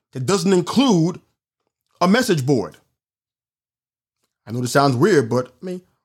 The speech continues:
Google is not your, is not your mentor. But for many people, Google is their mentor. How do you seek information? Do you go to a website with a message board to find out who and what you can trust?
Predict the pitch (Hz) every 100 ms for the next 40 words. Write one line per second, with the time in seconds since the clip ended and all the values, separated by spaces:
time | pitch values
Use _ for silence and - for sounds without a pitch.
0 | _ 120 202 233 190 139 165 160 170 156
1 | 151 _ _ _ _ _ - 139 143 135
2 | 127 127 135 185 262 _ _ _ _ _
3 | _ _ _ _ _ _ _ _ 120 -
4 | 135 214 285 185 170 139 196 - _ _
5 | _ 147 233 247 285 240 185 147 160 113
6 | 92 _ _ _ _ _ _ _ _ _
7 | _ _ _ _ _ - 220 202 208 247
8 | 175 139 120 117 110 - - _ _ _
9 | _ _ _ _ _ _ _ _ _ _
10 | _ _ _ _ - 131 147 151 131 151
11 | 151 147 127 151 156 135 151 165 170 -
12 | 147 147 131 120 165 185 131 123 151 151
13 | 131 - 170 254 -